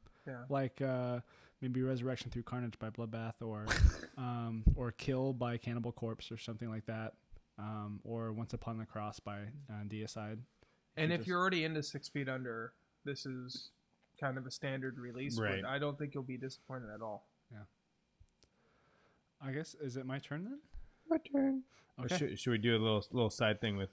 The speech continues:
Speaker 3: with Unleashed?
Speaker 2: I don't know. What would King Diamond say?
Speaker 1: Oh, God, I'm almost done with this beer.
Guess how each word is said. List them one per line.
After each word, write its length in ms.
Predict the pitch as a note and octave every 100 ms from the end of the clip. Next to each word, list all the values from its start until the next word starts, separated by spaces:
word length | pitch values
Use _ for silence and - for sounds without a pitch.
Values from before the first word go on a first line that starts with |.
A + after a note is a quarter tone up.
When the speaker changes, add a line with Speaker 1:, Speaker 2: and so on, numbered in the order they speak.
| -
Speaker 3:
with 240 | A2+ G#2+ -
Unleashed? 440 | G#2 G#2 G#2 - - _ _ -
Speaker 2:
I 60 | C#3+
don't 160 | D#3
know. 100 | D#3+
What 100 | C#3
would 120 | D3+ D3
King 140 | D#3
Diamond 280 | B2 C#3 A#2+
say? 240 | G#2 G#2 - _ _ - - -
Speaker 1:
Oh, 20 | - - - _ _ _ - - _ - - _ _ - - - - - _ _ - B2 A#2
God, 80 | B2 B2
I'm 120 | C3
almost 240 | C3 -
done 100 | C#3 C3+
with 140 | -
this 100 | - -
beer. 240 | C3 C3